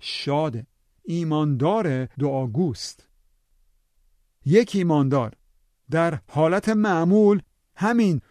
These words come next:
مشخصات رو داره. حرف پولس اینه: «اگه از روح القدس پر هستید، برای همه چیز شکرگزارید.» به عبارتی، شکرگزاری از شما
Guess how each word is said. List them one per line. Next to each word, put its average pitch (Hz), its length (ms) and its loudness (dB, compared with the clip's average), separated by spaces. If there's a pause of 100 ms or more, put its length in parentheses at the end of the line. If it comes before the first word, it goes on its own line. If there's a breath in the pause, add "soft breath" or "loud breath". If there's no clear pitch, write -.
(120)
مشخصات 160 760 -2
رو 147 120 -4
داره. 117 360 -6 (1500)
حرف - 360 -4
پولس 165 460 -2
اینه: 180 240 -2 (840)
«اگه 214 360 2
از 185 320 0
روح 165 220 4
القدس 165 640 0 (140)
پر 220 260 4
هستید، 190 680 -4 (400)
برای 180 680 0
همه 175 360 -6
چیز 160 500 -4 (120)
شکرگزارید.» 120 840 -6 (1200)
به 160 160 0
عبارتی، 165 880 0 (260 soft breath)
شکرگزاری 156 1200 0
از 156 200 -4
شما 175 680 -2